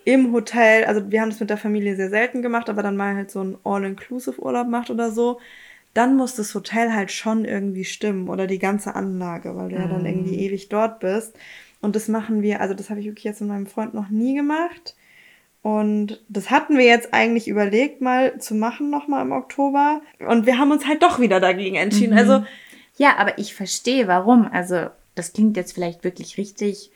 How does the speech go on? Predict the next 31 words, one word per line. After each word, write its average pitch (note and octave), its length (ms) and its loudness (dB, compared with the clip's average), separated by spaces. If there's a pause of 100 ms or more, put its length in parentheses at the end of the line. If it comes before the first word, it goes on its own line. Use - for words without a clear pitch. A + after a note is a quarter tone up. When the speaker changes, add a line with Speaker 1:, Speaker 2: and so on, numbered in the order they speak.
(320)
Speaker 2:
snobby, G3 600 -2
aber F3 440 0 (140)
ich F3+ 140 -4
habe E3+ 100 -4
das - 120 -12
zweimal G#3+ 280 2
in G3 60 0
meinem F3+ 240 -2
Leben G#3 240 0
gemacht, G#3+ 320 -4
mit G3+ 80 -4
meiner F3+ 200 -4
Mama F3+ 220 -4
tatsächlich, C#4 560 -6
weil F#3 100 -2
wir F#3 80 0
dachten, F#3 320 -4
wir F3+ 80 -2
machen F3+ 320 -4
auch E3+ 180 -2 (120)
easy F#3+ 400 -8
Urlaub G#3+ 460 0
und G3 180 -4
wollen F#3+ 220 -2
uns F#3 160 -8
um E3+ 40 -8
nichts F#3 260 -10
kümmern, A#3 300 0
so B3+ 100 -2
ungefähr. B3 520 0
Und F#3 540 -4